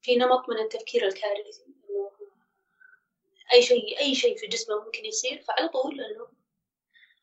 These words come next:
لو حكة بسيطة، لو، لو شد معين، لو، لو ضغط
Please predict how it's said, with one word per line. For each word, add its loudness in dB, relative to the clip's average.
لو 10
حكة -4
بسيطة، -4
لو، -4
لو -6
شد -6
معين، -2
لو، -4
لو -12
ضغط 0